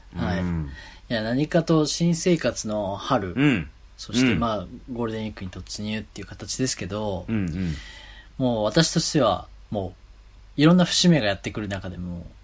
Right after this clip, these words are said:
Speaker 2: はいはい。
Speaker 1: まあ、仕事がね、実は変わったりはしたんですけど、
Speaker 2: うん。うんうんうん。
Speaker 1: 転職をしたりとかして。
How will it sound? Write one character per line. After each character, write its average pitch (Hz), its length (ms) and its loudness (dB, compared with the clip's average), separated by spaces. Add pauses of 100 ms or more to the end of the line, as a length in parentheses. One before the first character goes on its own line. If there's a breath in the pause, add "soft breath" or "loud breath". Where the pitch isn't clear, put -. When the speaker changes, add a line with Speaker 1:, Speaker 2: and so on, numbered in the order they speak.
(240)
Speaker 2:
は 110 120 0
い 110 40 2
は 104 220 2
い。 - 160 -10 (220)
Speaker 1:
ま 127 60 6
あ、 95 80 2
仕 - 180 2
事 185 280 4
が 170 100 8
ね、 180 180 0
実 - 220 -4
は - 60 -8
変 110 100 0
わ 107 40 0
っ - 60 -12
た 110 80 -2
り 117 100 2
は 98 120 0
し 80 80 0
た 101 100 0
ん 90 100 -4
で 90 60 -12
す - 100 -6
け 98 100 -14
ど、 90 200 -16 (160)
Speaker 2:
う - 20 -8
ん。 110 40 -2
う 104 40 -2
ん 90 40 -2
う - 20 -4
ん 82 280 -4
う - 20 -2
ん。 90 60 -2
Speaker 1:
転 92 200 -4
職 90 320 -10
を 87 80 -8
し - 120 -8
た 90 100 -6
り 87 60 -8
と - 120 -16
か - 120 -20
し - 100 -12
て。 - 140 -16